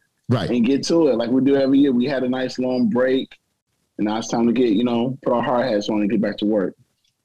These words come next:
Speaker 1: Here, here's one thing we never talk about because, you know, in the hip hop world, everything is grind, everything is grind. But
Speaker 2: Absolutely.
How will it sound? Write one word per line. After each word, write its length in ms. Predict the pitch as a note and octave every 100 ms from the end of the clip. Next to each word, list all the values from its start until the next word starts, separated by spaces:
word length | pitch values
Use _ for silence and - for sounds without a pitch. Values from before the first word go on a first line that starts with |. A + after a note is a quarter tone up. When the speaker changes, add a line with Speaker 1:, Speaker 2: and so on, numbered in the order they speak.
| _
Speaker 1:
Here, 180 | G3+ C#4+ -
here's 200 | B3+ D4+
one 180 | B3 G3
thing 100 | F3+
we 100 | D3+
never 220 | D3 A#2
talk 240 | G#2 B2 F#2+
about 220 | F#2+ F2+
because, 260 | G2+ G#2+
you 80 | C3+
know, 140 | C3 A2+
in 60 |
the 40 | A2
hip 180 | C3+
hop 160 | C3 A2
world, 220 | G2+ G2
everything 380 | G#2+ A#2 A#2 G#2
is 80 | F2
grind, 340 | G#2 G2+ G2
everything 360 | G2 F#2+ F#2+ F2+
is 60 |
grind. 380 | D#2 F2 D2 C#2+ - - - -
But 300 | - F3 D3+ -
Speaker 2:
Absolutely. 500 | D3+ - C3 F#2 F2+